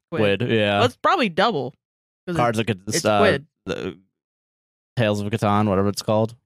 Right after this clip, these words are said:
Speaker 1: Sailors of Catan.
Speaker 2: Sailors of Cata-, Catan, yeah.
Speaker 1: It's gotta be a complicated game that's over a hundred and twenty dollars.
Speaker 2: Complicated game over a hundred twenty dollars.
Speaker 1: Or quid, sorry.
Speaker 2: It's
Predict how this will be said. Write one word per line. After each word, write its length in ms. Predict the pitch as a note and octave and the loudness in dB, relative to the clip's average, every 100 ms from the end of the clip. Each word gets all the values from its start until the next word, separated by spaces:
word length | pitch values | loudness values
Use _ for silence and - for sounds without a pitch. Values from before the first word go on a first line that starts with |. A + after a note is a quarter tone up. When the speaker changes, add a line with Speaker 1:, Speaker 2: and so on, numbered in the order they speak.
| - | -2
Speaker 1:
Sailors 380 | G3 E3+ E3 | 2 4 2
of 100 | D#3+ | -2
Catan. 240 | - - E3 | -6 -4 0
Speaker 2:
Sailors 360 | F3 A#2 G#2+ G2+ | 2 4 2 0
of 100 | F#2 | -2
Cata-, 360 | G2 G2+ F#2+ | -2 -2 -2
Catan, 300 | F#2+ G2 F2+ F2+ | -2 0 2 2
yeah. 240 | F#2 F#2+ - | 2 0 -2
Speaker 1:
It's 160 | - G3 | -4 0
gotta 200 | A3+ B3 | 0 2
be 80 | B3 | 2
a 80 | F#3+ | 0
complicated 760 | - A3+ B3+ C4 A#3+ A3 G3 | 0 2 2 2 2 2 0
game 280 | E3+ F3 D#3 | 0 2 2
that's 160 | C#3+ C#3+ | 0 -2
over 180 | D3+ D#3 | -4 -4
a 40 | |
hundred 240 | D#3+ D3+ | -4 -2
and 80 | C#3 | -2
twenty 220 | D#3 C#3 | -2 -2
dollars. 240 | G#2+ G#2+ - | 0 -2 -2
Speaker 2:
Complicated 440 | C3 D3+ D3+ D3 | 0 2 4 2
game 220 | B2+ A#2+ A2+ | 2 2 2
over 240 | A2 A2 | 2 2
a 40 | G#2+ | 2
hundred 220 | A2 G#2 | 2 2
twenty 260 | - E3+ | 4 4
dollars. 240 | F#2 F2+ E3 | 4 4 2
Speaker 1:
Or 20 | |
quid, 140 | G#2 | 2
sorry. 280 | - A2 G2+ | -2 -6 -8
Speaker 2:
It's 60 | D#2 | -10